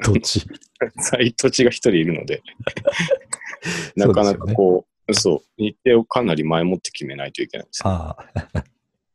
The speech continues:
Speaker 2: あの、来週、練習でございます。
Speaker 1: うん、いいっすね。
Speaker 2: はい。
Speaker 1: ちょっとあの、前話したスタジオライブのこととかもちょっとゆっくり考え出そうかと思ってるんでね。
Speaker 2: あ、そうですね。あ、で、
Speaker 1: ね。
Speaker 2: えっと、もしかしたら、
Speaker 1: はい。
Speaker 2: 次回の放送では、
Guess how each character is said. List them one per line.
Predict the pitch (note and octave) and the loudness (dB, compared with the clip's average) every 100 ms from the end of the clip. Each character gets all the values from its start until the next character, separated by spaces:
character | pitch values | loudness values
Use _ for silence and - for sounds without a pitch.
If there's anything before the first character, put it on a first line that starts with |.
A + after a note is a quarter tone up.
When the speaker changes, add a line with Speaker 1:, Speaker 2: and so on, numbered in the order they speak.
| _ _ | _ _
Speaker 2:
あ | A1+ | -14
の、 | G1+ - - - - _ _ _ _ _ _ | -12 -12 -14 -18 -20 _ _ _ _ _ _
来 | F#2+ E2 D#2 | -2 -2 -2
週、 | - D#2 D2 - _ - _ - | -4 -2 -4 -6 _ -20 _ -14
練 | - | -10
習 | - - | -10 -10
で | - | -12
ご | - | -14
ざ | |
い | - B2 | -12 -8
ま | A2 | -6
す。 | D#2+ | -6
Speaker 1:
う | D2 | -10
ん、 | |
い | - | -10
い | F2+ | -10
っ | |
す | - - | -10 -14
ね。 | F#2 _ _ _ - - | -16 _ _ _ -20 -16
Speaker 2:
は | - | -10
い。 | |
Speaker 1:
ち | - | -8
ょ | |
っ | C3 | -2
と | G2 | 0
あ | F2 | 0
の、 | F2 | 0
前 | F#2+ G2 | 0 0
話 | G#2 G2+ G2 | 0 -2 -2
し | - | -4
た | A2+ | -6
ス | - | -4
タ | E2+ | -2
ジ | F2 | 0
オ | |
ラ | E2+ | 0
イ | E2+ | 0
ブ | D2+ | -2
の | D2 | -10
こ | - | -16
と | - | -14
と | - | -12
か | - | -12
も | C#2+ | -14
ち | - | -16
ょ | - | -14
っ | |
と | D2+ | -10
ゆ | D#2 | -10
っ | |
く | - D#2 | -8 -8
り | - _ | -8 _
考 | - D#2 D2+ | -14 -10 -10
え | D2+ D2 - | -10 -10 -12
出 | E2 D#2+ | -12 -10
そ | - | -10
う | |
か | - E2+ | -8 -10
と | - | -10
思 | D2 | -16
っ | |
て | - - | -14 -16
る | |
ん | - | -16
で | |
ね。 | - | -18
Speaker 2:
あ、 | - | -8
そ | - D3 | 2 2
う | |
で | E2+ | 2
す | - - | -2 -8
ね。 | - - | -10 0
あ、 | A2 | 4
で、 | A2 | 4
Speaker 1:
ね。 | D#2+ _ _ - | 0 _ _ -4
Speaker 2:
え | G#2 | -4
っ | |
と、 | - G#2 - _ _ _ _ _ _ _ _ _ | 2 2 2 _ _ _ _ _ _ _ _ _
も | C#3+ | -2
し | C#3+ | 0
か | - | 0
し | - | -2
た | - C2 | -2 0
ら、 | A#1+ - _ | -2 -6 _
Speaker 1:
は | - D#2 | -4 -4
い。 | - | -4
Speaker 2:
次 | A2 | -4
回 | - F2 C#2 | 0 -2 -2
の | C#2 | -10
放 | E2 | -6
送 | - F2+ | -4 -2
で | D#2 | 0
は、 | D#2 C2+ | -2 -2